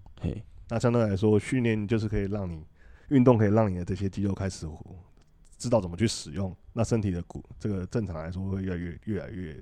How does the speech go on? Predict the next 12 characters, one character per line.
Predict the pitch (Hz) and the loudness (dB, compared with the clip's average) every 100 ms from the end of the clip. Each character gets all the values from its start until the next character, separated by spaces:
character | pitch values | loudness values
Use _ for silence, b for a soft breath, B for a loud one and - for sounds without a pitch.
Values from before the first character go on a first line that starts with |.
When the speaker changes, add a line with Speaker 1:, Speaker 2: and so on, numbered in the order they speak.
| - | -8
Speaker 2:
正 | - 90 | -6 -6
或 | 87 95 | -6 -6
越 | 95 | -6
来 | 85 | -6
越 | 90 92 - b b b | -6 -8 -8 b b b
好， | - 85 - | -10 -10 -8
是 | 101 | -10
正 | 101 101 | -6 -6
常 | 90 - - | -6 -4 -4
的。 | - - - - - | -4 -12 -8 -6 0
Speaker 1:
嗯 | 90 | 2
哼。 | 92 101 | 6 6